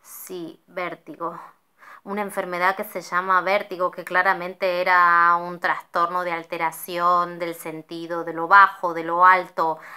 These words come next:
algo con las distancias, las medidas, algo que había que ordenar. Vértigo, desestabilización. "Doctor,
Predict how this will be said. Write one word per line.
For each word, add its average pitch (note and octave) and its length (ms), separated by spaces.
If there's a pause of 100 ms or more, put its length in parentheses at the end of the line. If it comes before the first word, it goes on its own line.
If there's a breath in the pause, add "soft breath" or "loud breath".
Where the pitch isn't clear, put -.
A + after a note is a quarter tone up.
algo F#3+ 540
con F#3+ 120
las E3 160
distancias, F3+ 680
las D#3+ 240
medidas, E3+ 840 (300 loud breath)
algo G3 480
que E3 100
había D#3+ 320
que D#3 160
ordenar. D#3+ 600 (800 loud breath)
Vértigo, E3 680 (320 loud breath)
desestabilización. E3 1800 (240 loud breath)
"Doctor, A3+ 680